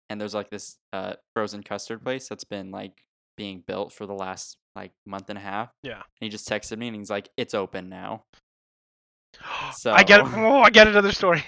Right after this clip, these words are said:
Speaker 2: <laughs> I got so many
Speaker 1: <laughs>
Speaker 2: stories. Um,
Speaker 1: So much for, <laughs> so much for the, the fucking hour-long episode, but do it.
Speaker 2: Whatever.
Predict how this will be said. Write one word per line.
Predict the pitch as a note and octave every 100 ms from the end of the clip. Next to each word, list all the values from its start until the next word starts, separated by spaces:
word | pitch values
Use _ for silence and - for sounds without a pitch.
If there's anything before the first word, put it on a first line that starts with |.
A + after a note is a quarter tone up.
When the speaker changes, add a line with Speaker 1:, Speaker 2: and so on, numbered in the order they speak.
| -
Speaker 2:
<laughs> | -
I | A3 G#3+ F#3+ G3 E3
got | C3+ D#3+
so | C3 E3
many | D#3+ E3
Speaker 1:
<laughs> |
Speaker 2:
stories. | C#3+ D3 D3 C3 - - - - -
Um, | C3+ C3+ B2 A#2 A2+
Speaker 1:
So | - C#3
much | C#3 C#3+ -
for, | D#3 D3+
<laughs> | E3
so | B2+ C3+
much | C#3+ -
for | D3+
the, | D3 C#3+ C#3
the | D3 C#3
fucking | D3 C#3+ C#3
hour-long | C#3 C#3 C#3 C#3 C#3
episode, | C#3 A#2+ - G2+ G#2
but | G2 G#2+ F#2+ A#2 _
do | - -
it. | - - D3
Speaker 2:
Whatever. | D3 D3 B2+ A#2+